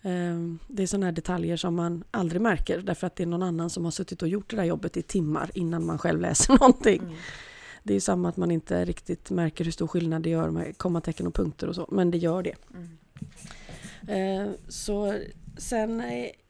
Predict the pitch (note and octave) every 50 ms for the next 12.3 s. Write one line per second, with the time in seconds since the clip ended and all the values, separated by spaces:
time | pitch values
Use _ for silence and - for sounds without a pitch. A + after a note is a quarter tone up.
0 | _ - G3+ A3+ A3+ G#3 G3 G3 G3+ F3+ F#3 - - G#3 G#3 G#3 F#3+ - - -
1 | A3 G#3+ G#3+ G#3+ G#3+ G#3+ G#3+ G#3 G#3 G#3 G#3 G3 - - - - - - - A3
2 | G#3+ G#3 G3+ G3+ G#3+ A3 A#3 - A3 A3+ A3+ G#3 - A#3+ A3+ G#3+ G#3 G3+ G3+ G#3
3 | G3+ F#3+ F#3 F#3+ F#3 G3+ G3 G3 G3 F#3+ F#3+ F#3+ G3 G3+ G#3 F#3 - - - -
4 | - A3 A3 G#3+ G#3+ - G3 - - B3 G#3+ G3+ - - G#3+ G#3 G3+ F#3+ - A3
5 | G#3 G3+ - - - A3 A3 G3+ F#3 F#3 G3+ B3 B3+ - - - - - - -
6 | - - - - - - - A3+ A3 A3 A3 A3 A3+ - A#3 A#3+ A#3+ A3+ - A3+
7 | A3+ A3 A3+ G#3+ A3+ A3+ A#3 A3+ B3+ A#3+ - - A#3 A3 G#3+ A3+ A3 G#3+ A3 G3+
8 | - A#3 G3+ - - - - - A#3 B3 C4 B3+ A#3 - _ _ - - B3+ A3+
9 | A3+ A3 A3 A3 A3 A3+ G#3+ A3+ A3+ G#3+ G#3 G3 G3 F#3+ F#3+ F#3+ F#3 F#3 F#3 F#3
10 | F3+ F3+ - - _ _ _ _ - - - - - - - - - - - -
11 | - - - _ _ - G3 F#3+ F3+ F3+ F3+ F3+ F3+ F#3 F#3+ F3+ - F#3+ F#3 F3+
12 | - - F3+ F3 F3+ F3